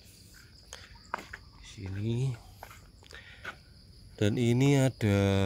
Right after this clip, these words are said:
ini adalah Harkis Videotron. Banyak ini. Untuk Harkis Videotronnya banyak. Ada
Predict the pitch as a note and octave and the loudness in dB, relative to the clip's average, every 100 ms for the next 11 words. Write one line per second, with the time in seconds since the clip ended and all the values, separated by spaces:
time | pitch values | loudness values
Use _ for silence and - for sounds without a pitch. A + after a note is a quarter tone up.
0 | G2 G2 G2 F#2+ - - - - - A2+ | 0 0 -2 -4 -8 -20 -20 -18 -6 0
1 | B2 A#2+ - F#2+ F#2+ G2 - A2 - - | 0 0 2 4 4 2 -2 -6 -8 -14
2 | - - - - - A#2+ - G#2 - A2 | -18 -18 -18 -18 -4 -2 2 0 2 -2
3 | G2 F#2 - G2+ - - - - - - | -2 -6 -10 -12 -14 -20 -20 -20 -20 -20
4 | - - - - - F#2 F#2 F#2+ F#2 G2+ | -20 -20 -20 -20 -4 -2 4 6 6 6
5 | - F#2 F2+ - - F2+ F2+ - F2+ F2 | 2 -2 -8 -14 -12 -6 -6 -2 -4 -2
6 | G#2+ - - G2+ - F#2+ G2+ G2+ A#2+ A#2 | -4 -4 -2 -2 -2 -2 2 2 2 -4
7 | - E2+ E2 F2 G2+ C3+ - - - - | -8 -6 -4 -2 -4 -6 -12 -20 -20 -20
8 | - - - - - - - - - - | -20 -20 -20 -20 -20 -20 -20 -20 -20 -20
9 | - - - - - - - - - - | -20 -20 -20 -20 -20 -20 -20 -20 -20 -20
10 | - G2+ G2 | -16 -16 -12